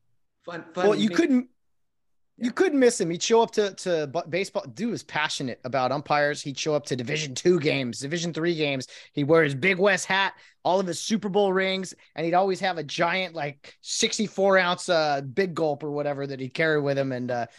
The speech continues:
Speaker 2: you couldn't
Speaker 1: Oh,
Speaker 2: miss
Speaker 1: yeah.
Speaker 2: Dale when he showed up.
Speaker 1: He was never on time to a game. He liked to make his grandiose
Speaker 2: <laughs>
Speaker 1: appearance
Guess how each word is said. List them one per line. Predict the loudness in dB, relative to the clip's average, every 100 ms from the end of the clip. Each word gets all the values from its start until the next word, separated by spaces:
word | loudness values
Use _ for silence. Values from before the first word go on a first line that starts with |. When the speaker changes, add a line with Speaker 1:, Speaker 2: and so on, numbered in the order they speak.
| _
Speaker 2:
you | -2
couldn't | 2 4
Speaker 1:
Oh, | 4
Speaker 2:
miss | 2
Speaker 1:
yeah. | 2 2
Speaker 2:
Dale | 2 0
when | -4
he |
showed | -4 -4 -4
up. | -6 -12 _ _ -14
Speaker 1:
He | -4
was | -4 -2
never | -4 -4 -4
on | -4 -8 -8
time | -10 -10 -10
to | -10
a | -12
game. | -16 -20 -20 _ _ _
He | _ -4
liked | -4 -4
to | -6
make | -6 -6
his | -10 -12
grandiose | -12 -10 -6 -8 -8 -12 -12 -12 -12 -12 -14 -20 _ _
Speaker 2:
<laughs> | -20
Speaker 1:
appearance | -14 -10 -8 -10 -12 -20 -20